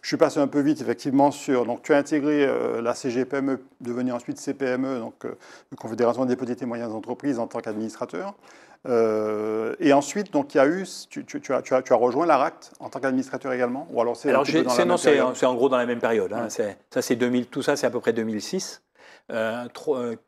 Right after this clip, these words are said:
Speaker 2: euh, quelques années après, euh, avoir, euh, enfin, la C P M E, j'y étais rentré comme adhérent, et après, conseil d'administration un peu plus tard. Mais ça a vraiment été, euh, c'est dans cette, euh, période-là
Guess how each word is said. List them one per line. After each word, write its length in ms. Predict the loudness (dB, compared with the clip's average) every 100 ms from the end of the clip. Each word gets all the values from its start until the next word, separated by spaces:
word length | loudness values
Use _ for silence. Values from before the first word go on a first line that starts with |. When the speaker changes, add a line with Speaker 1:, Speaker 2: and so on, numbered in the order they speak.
| -12
Speaker 2:
euh, 380 | -10 -8 -8 -8 0
quelques 420 | 0 2 0 2
années 280 | 2 2 0
après, 480 | 0 -2 0 0 -2
euh, 340 | -4 -8 -10 -16 _ _ _
avoir, 580 | -4 -2 0 0 0 -2
euh, 320 | -6 -6 -10 -16 _
enfin, 100 | -2
la 60 | 0
C 120 | 2
P 100 | 2
M 120 | 4
E, 60 | 4
j'y 100 | 2
étais 140 | 2
rentré 260 | 2 2 0
comme 160 | 2 2
adhérent, 420 | 2 0 -2 -10 -20 -20 _
et 120 | -2
après, 260 | 0 0 -2
conseil 220 | 0 -4
d'administration 320 | -4 -6 -8
un 40 | -8
peu 100 | -10
plus 120 | -4
tard. 280 | -4 -4 -6 _ -6
Mais 80 |
ça 140 | 0 0
a 40 |
vraiment 300 | 2 0 0
été, 400 | -2 2 2 2
euh, 120 | 0 -6 _
c'est 120 | -4
dans 140 | 0 0
cette, 320 | 0 0 2
euh, 240 | 2 2
période-là 680 | 0 0 0 0 0 -2